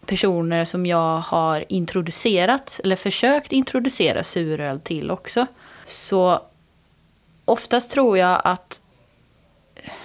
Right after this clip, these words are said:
jag vet inte, allt, det blir ju bara fördomar, men det är ju fördomar vi ska prata. Jag tänker att de tjejer jag, som jag har introducerat det för har varit mer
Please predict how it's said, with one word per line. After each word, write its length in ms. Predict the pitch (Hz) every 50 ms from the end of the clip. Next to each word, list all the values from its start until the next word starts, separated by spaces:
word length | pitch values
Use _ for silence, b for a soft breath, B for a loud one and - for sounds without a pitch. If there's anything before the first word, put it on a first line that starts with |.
| B B B
jag 60 | - 170
vet 80 | 170 170
inte, 160 | 160 - - - 165 -
allt, 220 | - 185 190 190 -
det 120 | - 208
blir 160 | 214 269 302
ju 80 | 285 294
bara 140 | 285 330 269
fördomar, 420 | - - 190 160 165 160 190 196
men 160 | 185 190 202
det 80 | 208 208
är 240 | - 208 202 202 196
ju 140 | 214 226 220
fördomar 460 | - 220 202 170 160 160 156 156 160
vi 80 | 165
ska 160 | 160 - - 143
prata. 500 | - - 190 165 156 - - 208 185 -
Jag 180 | - 208 220 220
tänker 300 | - 202 196 185 - 180
att 320 | 180 175 175 - - - b b b b b b b b b b b b b
de 480 | - 214 233 240 240 233 233 220 - - _ _ _ _ _ _ _ _ _ _ _ _ - -
tjejer 420 | - - - 240 226 208 185 196 202
jag, 200 | 220 214 214 -
som 220 | - 233 226 226
jag 160 | 220 220 214
har 260 | 214 208 202 185 175
introducerat 680 | - - 202 190 190 196 190 180 - - 190 170 165 165
det 60 | - 214
för 260 | - - 156 147 156
har 140 | 180 175 160
varit 220 | 165 165 165 165
mer 220 | 175 180 175 165